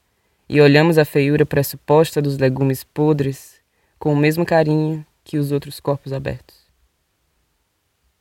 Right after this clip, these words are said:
As abobrinhas em decomposição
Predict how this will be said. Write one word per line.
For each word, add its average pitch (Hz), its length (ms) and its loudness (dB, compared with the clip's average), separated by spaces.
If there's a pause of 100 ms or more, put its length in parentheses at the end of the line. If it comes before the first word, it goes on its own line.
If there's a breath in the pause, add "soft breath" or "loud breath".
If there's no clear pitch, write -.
(1600)
As 139 140 4
abobrinhas 147 500 6
em 147 60 4
decomposição 147 880 -2